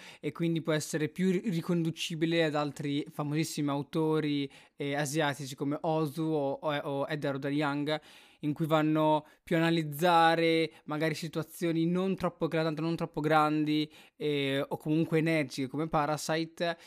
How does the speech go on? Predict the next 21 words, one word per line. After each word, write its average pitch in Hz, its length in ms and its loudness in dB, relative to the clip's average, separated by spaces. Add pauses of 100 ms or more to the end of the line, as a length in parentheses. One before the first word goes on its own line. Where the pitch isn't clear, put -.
(100)
e 143 80 -6
si - 80 -10
concentrano 156 420 -6
più 160 100 -2
al 151 120 -2
trasmetterti, 160 1300 -2
eh, 139 500 -2
messaggi 147 880 0
ed 143 80 0
emozioni 143 920 -2 (220)
più 151 160 -4
nel, 131 580 -4 (1200)
diciamo, 151 200 -6
nella 151 240 0
sottotrama 139 800 0
e 131 60 -4
quindi 147 200 -2
non 131 120 -2
c'è 127 200 -6
qualcosa 131 320 -6
di 123 300 -6